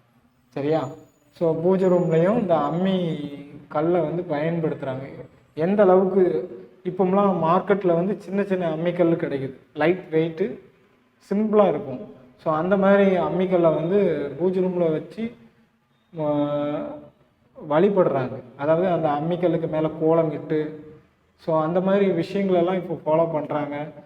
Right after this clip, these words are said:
So, அது பண்றதுனால நம்மளுக்கு நல்ல ஒரு செல்வ வளம் அதிகரிக்குங்கிற ஒரு ஐதீகம் இருக்கு. சரியா? So, இப்போ நம்ம வாஸ்து முறைப்படி நம்ம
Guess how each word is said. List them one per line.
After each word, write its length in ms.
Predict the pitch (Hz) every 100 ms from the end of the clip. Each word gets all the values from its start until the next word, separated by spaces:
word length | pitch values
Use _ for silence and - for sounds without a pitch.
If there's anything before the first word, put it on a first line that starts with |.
| _ _
So, 180 | 160
அது 100 | 156
பண்றதுனால 800 | 156 151 170 208 202 175 196 240 180
நம்மளுக்கு 260 | 180 180
நல்ல 260 | 160 165 180
ஒரு 500 | 170 165 151 - - - - _ _ _
செல்வ 400 | - 170 190 202
வளம் 280 | 185 - 147
அதிகரிக்குங்கிற 880 | 147 147 143 - 170 165 151 147
ஒரு 120 | 143 139
ஐதீகம் 640 | 135 147 156 147 165 156
இருக்கு. 380 | 139 143 143 - _ _
சரியா? 420 | _ 143 147 165 135 - _ _ _ _
So, 180 | 180
இப்போ 580 | 180 185 180 165 208 - - -
நம்ம 280 | 165 175 143
வாஸ்து 440 | 160 214 - 214
முறைப்படி 640 | 170 170 165 156 196 247 - - _ _ _ -
நம்ம 340 | 160 160